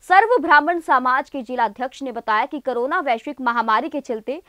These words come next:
भगवान परशुराम जन्मोत्सव के सभी कार्यक्रम स्थगित कर दिए गए हैं। वहीं जिला संयोजक डॉक्टर अशोक शास्त्री एवं धर्मेंद्र जोशी ने बताया कि इस अवसर पर गरीब और आर्थिक रूप से कमजोर सामान्य ब्राह्मण परिवारों को खाद्य सामग्री वितरण की गई है।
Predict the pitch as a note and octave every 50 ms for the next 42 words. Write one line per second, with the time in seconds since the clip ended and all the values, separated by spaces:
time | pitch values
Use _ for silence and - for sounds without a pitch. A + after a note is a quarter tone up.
0 | _ _ _ _ - A3 E4 D4 B3+ C4 C#4+ D4 E4+ G4+ G#4+ - D#4 C4 B3 -
1 | B3+ A#3 A3+ G#3+ C4 B3+ A3 A3+ G#3+ G#3+ A3+ A3+ A3 _ - E4 D4 - C4+ C4+
2 | C4+ B3 - B3+ G3+ G3+ - D#4 D#4 - B3 G3+ F#3 G3 D4 - - C4 D#4+ -
3 | _ _ _ - D4 C4+ A#3+ C#4+ - - G3 F3 - - F3 - - E3+ E3 -
4 | - - _ _ _ _ _ _ _ _ _ _ C#4+ D#4 - G4+ E4+ D#4+ F#4 F#4+
5 | G#4 G#4 G#4+ G4+ F4 E4+ F4 D#4 G4 D#4 C4+ D4+ D4+ - - F4 F4+ - - C4
6 | B3 A#3+ - D4 C#4 C4+ - - C4+ A#3+ A3+ - B3+ C4+ - - B3 A#3 B3 C4+
7 | C#4 A3+ A#3 B3+ A3 B3 C4 C#4 C#4 F#4 E4+ B3+ C4+ A#3+ A#3 - D#4+ C#4+ C#4 A3
8 | A3 G#3+ - A3 G#3 G#3+ - - - _ _ _ _ _ _ _ _ _ - F4+
9 | F#4 - G4 F#4+ F#4 F#4+ A4+ A4+ - G#4+ G#4 G#4+ D4+ B3+ D4 C#4+ D4 E4 F#4+ -
10 | - C#4 C#4 - - B3+ B3 A#3+ - D#4+ A#3+ - B3 C4 D4 - - - C#4 -
11 | - B3 A#3+ G#3+ - B3+ C4+ D#4 D#4 - - C4+ A#3+ A#3+ A#3+ B3+ C#4+ D#4+ G4 D4
12 | C#4 C#4 A#3 A#3 B3 C4 C4+ - - A#3+ A#3+ A3+ A3+ G#3+ G#3+ B3 C#4 - C4+ A#3+
13 | - B3 A3+ G#3 G3+ B3+ B3 - A#3+ G#3+ G3+ G3+ G3+ A3 C4 A3 A#3 A3 - A3+
14 | A3 G#3 G3+ - G#3+ G3 G#3 F#3+ G3+ - -